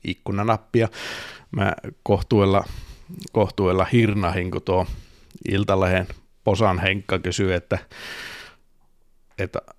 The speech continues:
onks teillä ollut jo rahaa laittaa siihen neljä ikkunanappia siihen oveen. <laughs> Ja hänen volkkarikaverin katsoi sitä pitkin nokan vartta, mutta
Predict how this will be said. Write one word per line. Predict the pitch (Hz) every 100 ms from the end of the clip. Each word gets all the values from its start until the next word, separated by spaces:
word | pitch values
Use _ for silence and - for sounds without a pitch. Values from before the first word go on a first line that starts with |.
| _ _ -
onks | 104 -
teillä | 123 107 98
ollut | 98 104
jo | 101
rahaa | 104 113 104 92
laittaa | 87 95 - 95
siihen | 98 92
neljä | 101 95 90
ikkunanappia | 85 85 - 90 90 - - 87 92
siihen | 107 101
oveen. | 110 - - -
<laughs> | 233 - -
Ja | 180 - 285 - - - - -
hänen | 110 110 117
volkkarikaverin | 120 131 - 135 - 120 139 - 135 143 123 123 -
katsoi | - 131 151 127
sitä | 131
pitkin | 120 123 - 127
nokan | 123 123 123 104
vartta, | 107 - 107
mutta | 110 -